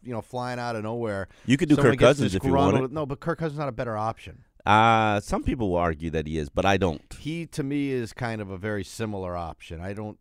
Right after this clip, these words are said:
Speaker 1: think that he's
Speaker 2: I don't
Speaker 1: That
Speaker 2: disagree
Speaker 1: team's
Speaker 2: with
Speaker 1: been
Speaker 2: you.
Speaker 1: really good,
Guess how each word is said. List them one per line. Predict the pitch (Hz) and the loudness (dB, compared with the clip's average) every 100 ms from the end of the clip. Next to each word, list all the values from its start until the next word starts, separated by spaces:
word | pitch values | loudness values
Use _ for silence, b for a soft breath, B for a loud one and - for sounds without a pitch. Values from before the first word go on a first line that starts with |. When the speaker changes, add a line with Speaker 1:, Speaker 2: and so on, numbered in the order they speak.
| - | -14
Speaker 1:
think | 101 - | -12 -10
that | 85 | -14
he's | - 95 95 90 - - - _ _ _ _ - _ | -12 -12 -10 -12 -16 -20 -20 _ _ _ _ -20 _
Speaker 2:
I | 92 85 | -2 -2
don't | 85 87 80 | -2 -4 -2
Speaker 1:
That | 82 | -4
Speaker 2:
disagree | 78 101 90 | -2 0 0
Speaker 1:
team's | |
Speaker 2:
with | 73 | 0
Speaker 1:
been | 135 | -2
Speaker 2:
you. | |
Speaker 1:
really | 131 127 | -2 -4
good, | 117 123 110 | -4 -6 -6